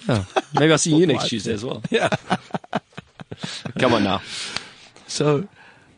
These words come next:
Speaker 2: you're going right back to the same problem, right? The
Speaker 1: Yeah.
Speaker 2: consumer, who is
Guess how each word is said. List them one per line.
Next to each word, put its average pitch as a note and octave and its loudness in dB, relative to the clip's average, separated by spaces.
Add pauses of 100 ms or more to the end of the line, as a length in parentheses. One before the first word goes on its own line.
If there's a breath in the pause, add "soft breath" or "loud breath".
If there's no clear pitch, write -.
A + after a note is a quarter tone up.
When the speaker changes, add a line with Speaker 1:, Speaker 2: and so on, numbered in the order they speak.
Speaker 2:
you're C#3+ 0
going E3+ 2
right C3 2
back A2+ 0
to - -2
the G2 0
same F#2+ -2
problem, C3 -4
right? - -8 (300)
The - 2
Speaker 1:
Yeah. - 4
Speaker 2:
consumer, A2+ 2
who A2 -2
is G#2 -4